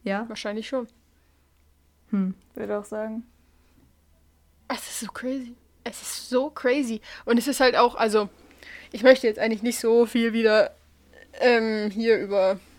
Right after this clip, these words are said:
Speaker 2: Amerika und, und Trump und sowas reden. Ähm,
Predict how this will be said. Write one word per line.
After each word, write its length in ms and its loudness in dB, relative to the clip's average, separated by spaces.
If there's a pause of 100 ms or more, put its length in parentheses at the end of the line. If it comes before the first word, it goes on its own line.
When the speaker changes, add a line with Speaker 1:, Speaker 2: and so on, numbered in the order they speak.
(140)
Speaker 2:
Amerika 640 0
und, 240 -10
und 260 -10
Trump 220 0
und 100 -2
sowas 300 -6
reden. 440 -8
Ähm, 440 0